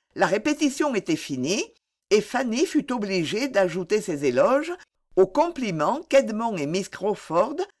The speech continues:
se faisaient mutuellement. La répétition des trois premiers actes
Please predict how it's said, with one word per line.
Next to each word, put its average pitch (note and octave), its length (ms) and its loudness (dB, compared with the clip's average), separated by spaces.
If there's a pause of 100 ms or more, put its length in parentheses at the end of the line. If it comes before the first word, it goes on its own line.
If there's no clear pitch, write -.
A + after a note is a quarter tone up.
(160)
se A#3 140 -2
faisaient G#3 380 -2
mutuellement. F#3 800 -4 (1160)
La F#3+ 120 -2
répétition D4 720 0
des G3 140 2
trois C4 240 0
premiers D#3+ 440 -2
actes A#3+ 380 -2